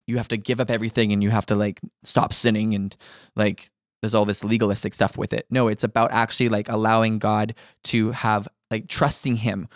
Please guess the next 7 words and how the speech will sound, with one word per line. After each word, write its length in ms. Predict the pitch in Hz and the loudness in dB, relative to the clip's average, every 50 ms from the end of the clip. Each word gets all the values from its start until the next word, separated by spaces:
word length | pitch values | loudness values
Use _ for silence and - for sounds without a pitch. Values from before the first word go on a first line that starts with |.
| - _ _ - | -20 _ _ -2
with 260 | - 107 110 101 - - - | 2 2 2 2 0 -2 -2
everything. 460 | 107 107 - 101 - - - - - - - - | -2 -2 -2 -4 -8 -8 -8 -8 -10 -14 -18 -14
So 160 | - - 127 120 | -4 -2 -2 -2
trusting, 520 | - - - - 131 139 - - 127 120 | -2 0 2 2 2 2 0 -4 -10 -10
so 240 | - - - - 123 | -10 -8 -4 -4 -4
for 100 | - 120 | -2 0
me, 320 | 120 139 156 139 110 120 | 0 2 2 2 0 -2